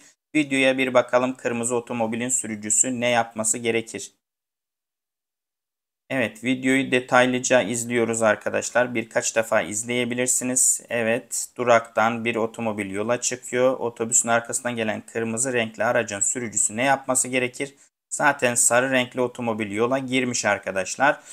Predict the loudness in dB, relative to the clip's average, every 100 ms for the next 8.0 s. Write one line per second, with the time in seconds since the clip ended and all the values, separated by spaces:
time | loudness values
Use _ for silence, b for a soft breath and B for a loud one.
0 | B B -4 -2 0 4 4 2 b b
1 | 2 6 6 6 6 6 4 0 0 0
2 | 2 0 0 2 6 6 4 2 4 4
3 | 2 0 -2 0 4 4 2 2 4 4
4 | 0 -2 0 -2 -2 -4 -4 -8 -8 -8
5 | -8 -6 -2 0 0 -2 -2 -2 -2 -4
6 | -6 _ _ _ _ _ -4 -2 0 -2
7 | 0 2 6 6 4 0 2 4 2 0